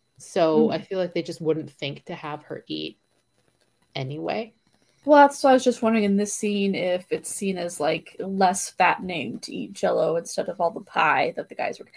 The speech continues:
Speaker 2: 'cause the
Speaker 1: Oh.
Speaker 2: guys were consuming, like, multiple pieces of pie.
Speaker 1: It, yes. Okay. Like, in, in general, I think, like, her just eating blue Jell-O is a sci-fi thing. But in this case,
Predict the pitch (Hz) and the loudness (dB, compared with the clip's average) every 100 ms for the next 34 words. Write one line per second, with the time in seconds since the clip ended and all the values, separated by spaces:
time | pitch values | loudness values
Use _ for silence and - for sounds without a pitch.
0 | - - 294 196 180 254 359 392 294 285 | -20 0 6 8 10 10 10 8 4 2
1 | 233 - 254 226 202 180 190 233 262 247 | 2 4 4 4 2 0 2 6 6 6
2 | - 214 233 247 233 208 202 - 233 185 | 4 2 4 2 2 -2 -2 4 6 6
3 | 151 226 - _ _ _ _ - 208 185 | 6 2 0 _ _ _ _ 2 2 6
4 | 190 139 139 - - _ - 170 160 185 | 6 6 0 -12 -18 _ -8 0 2 2
5 | 196 214 208 220 208 185 151 165 190 233 | 4 4 6 4 4 2 2 2 4 2
6 | 294 320 190 185 190 180 165 175 156 - | 4 4 2 2 0 -2 -2 -4 -6 -6
7 | 160 156 151 147 143 143 143 151 147 - | -6 -6 -6 -4 -4 -4 -6 -6 -8 -10
8 | 160 - - - - 208 226 220 190 160 | -16 -18 -16 -10 -4 -2 0 0 0 -2
9 | 151 139 160 - 302 381 392 - | -4 -4 -6 -2 -2 -2 -4 -10